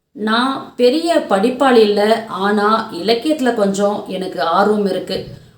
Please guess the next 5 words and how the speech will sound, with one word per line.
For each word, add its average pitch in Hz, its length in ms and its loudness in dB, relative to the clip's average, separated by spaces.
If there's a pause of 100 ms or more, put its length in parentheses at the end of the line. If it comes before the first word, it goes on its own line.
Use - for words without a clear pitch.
உங்களுடைய 320 600 2
சிறுகதைக்கு 302 580 0
நிகரா 240 520 4 (180)
தமிழ் 226 380 0
இலக்கியங்கள்ல, 226 800 2